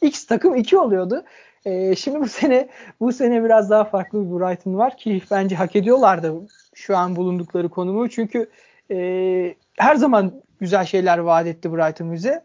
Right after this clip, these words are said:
Bir türlü istediklerini alamıyordu ama şu an görüyoruz ki Burnley'i deplasmanda iki bir yendiler. Watford'u içeride iki sıfır yendiler. Brentford'u deplasmanda bir sıfır yendiler. Aslında direkt rakipleri olabilecek ekiplerin hepsini yendiler. Everton'a yenildiler içeride iki sıfır.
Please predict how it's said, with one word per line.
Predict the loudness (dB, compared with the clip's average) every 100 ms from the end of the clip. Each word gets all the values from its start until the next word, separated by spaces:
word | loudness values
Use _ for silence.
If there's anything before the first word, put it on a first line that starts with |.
| -8
Bir | -8
türlü | -4 -4
istediklerini | -4 -4 -2 -2 0
alamıyordu | 0 0 0
ama | 0 0 -2 -6 _ _ _ _
şu | -16 -2 2
an | 4 4
görüyoruz | 4 4 2 -2
ki | -6 -8 _ _ _ _ -2
Burnley'i | 4 4 4 2
deplasmanda | 2 0 0 -2 -2
iki | -4 -4
bir |
yendiler. | -4 -4 -8 -12 -14 _ _
Watford'u | 0 0 0 -6 -4
içeride | -2 -2 -2
iki | -10
sıfır | -14 -8
yendiler. | -6 -4 -4 -6 -8 _ _ -2
Brentford'u | -2 0 -2 -2
deplasmanda | -4 -4 -6 -6 -2
bir | -2
sıfır | -2 -6 -6
yendiler. | -6 -6
Aslında | -4 -4 -2 0 2
direkt | 2 0 -4
rakipleri | -10 -8 0 2
olabilecek | 4 0 -2 -4
ekiplerin | -6 -8 -2 0
hepsini | 0 -6 -4 -2
yendiler. | -2 -2 -6 -2
Everton'a | 0 0 -2 -4 -2
yenildiler | 0 0 -2 -2 -4
içeride | -8 -6 -4 -4
iki | -6
sıfır. | -16 -10